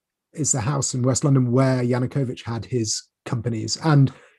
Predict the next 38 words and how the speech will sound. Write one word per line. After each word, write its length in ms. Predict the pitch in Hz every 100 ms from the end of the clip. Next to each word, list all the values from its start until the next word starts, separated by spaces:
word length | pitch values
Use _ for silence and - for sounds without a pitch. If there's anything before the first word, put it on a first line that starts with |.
| -
and 160 | 180
I 140 | 170 202
thought 240 | 156 190
it 60 | 165
was 100 | -
funny 320 | 160 160 139
that 240 | 120 120
it 20 | 131
was 140 | 127
Harley 240 | 135 135
Street. 320 | 123 - 113 127
This 100 | 175
was 120 | 135
when 120 | 147
I 80 | 135
was 140 | 123
very 140 | 147 127
green 420 | 131 135 127 117
and 100 | 113
looking 280 | 120 123 117
into 200 | - 123
all 60 |
this. 180 | 110 -
"Oh, 240 | 165 254
Harley 220 | - 214 165
Street, 160 | 135
that's 180 | 147 135
funny." 300 | - 117 107 _ _ _
And 80 | -
then 120 | 151
I 100 | 156
looked 320 | 156 165 185 156
into 160 | 151
Harley 160 | 147 151
Street 160 | 135
and 100 | 135
realized 380 | 135 151 135 127
that 160 | -